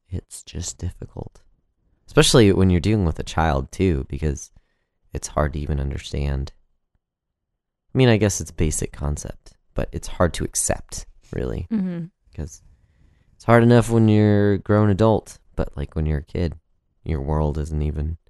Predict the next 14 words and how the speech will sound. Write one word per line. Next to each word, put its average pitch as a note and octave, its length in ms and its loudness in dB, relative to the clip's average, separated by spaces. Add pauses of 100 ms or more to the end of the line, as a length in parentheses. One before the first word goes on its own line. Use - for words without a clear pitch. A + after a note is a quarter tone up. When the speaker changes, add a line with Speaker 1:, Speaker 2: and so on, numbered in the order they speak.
(500)
Speaker 1:
or F2 80 2
your D2+ 200 2
thoughts - 400 0
on E2 100 0
the D#2 80 0
world C#2+ 320 0
haven't D#2 240 -2
even C#2+ 200 -4
solidified. E2 640 -6 (1200)
Speaker 2:
Right. F3+ 260 -2 (120)
Speaker 1:
So, - 180 -10 (1800)
but B2 120 4
that's C#3+ 160 4
fun. A#2+ 500 6